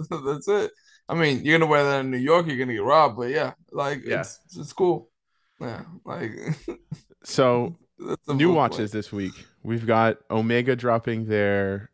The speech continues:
Speaker 2: uh, new
Speaker 1: Two
Speaker 2: Bond
Speaker 1: watches.
Speaker 2: Seamaster, two of them, which is,
Speaker 1: Mm-hmm.
Speaker 2: they're both kinda weird. They're both kinda cool. I don't know how I feel about 'em.
Speaker 1: Mm-hmm.
Speaker 2: Um, then we've got Jacob and Co. and, uh, Cristiano
Speaker 1: Wow.
Speaker 2: Ronaldo and their nice,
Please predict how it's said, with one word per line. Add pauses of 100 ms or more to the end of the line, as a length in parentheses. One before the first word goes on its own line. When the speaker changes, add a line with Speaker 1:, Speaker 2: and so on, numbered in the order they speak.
(140)
Speaker 2:
uh,
new
Speaker 1:
Two
Speaker 2:
Bond
Speaker 1:
watches.
Speaker 2:
Seamaster,
two
of
them,
which
is,
Speaker 1:
Mm-hmm. (580)
Speaker 2:
they're
both
kinda
weird.
They're
both
kinda
cool.
I
don't
know
how
I
feel
about
'em. (560)
Speaker 1:
Mm-hmm.
Speaker 2:
Um, (320)
then
we've
got (480)
Jacob
and
Co. (140)
and, (240)
uh,
Cristiano
Speaker 1:
Wow.
Speaker 2:
Ronaldo
and
their
nice,